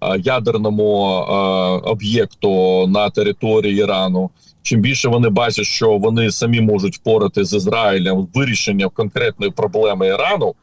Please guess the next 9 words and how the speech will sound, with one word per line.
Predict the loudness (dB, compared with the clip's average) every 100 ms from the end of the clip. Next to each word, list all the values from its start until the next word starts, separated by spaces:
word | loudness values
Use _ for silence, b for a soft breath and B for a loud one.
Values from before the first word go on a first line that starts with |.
| b b b b -4
а | -2 -2
це | -2 -4
в | -2
тому | -2 -2
числі, | -4 -6 -4 -2 0 2
е, | 2 2 2 2 2 2 0
вирішення | 0 -2 -2 0 0
проблеми, | 0 0 0 2 2 2 2 2 0 -2 -4
ну, | -6